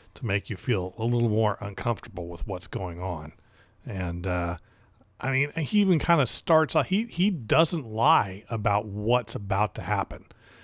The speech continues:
Uh, he, he makes it very clear, even in, like, the, the first and second tracks, that content and comedy. Uh, it's, it, it's clear his, his goal is,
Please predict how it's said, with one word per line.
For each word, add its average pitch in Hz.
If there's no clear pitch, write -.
Uh, 98
he, 139
he 147
makes 135
it 123
very 139
clear, 151
even 160
in, 143
like, 127
the, 110
the 117
first -
and 113
second 127
tracks, 120
that 107
content 123
and 107
comedy. 123
Uh, 117
it's, -
it, 120
it's 123
clear 147
his, 120
his 123
goal 120
is, 113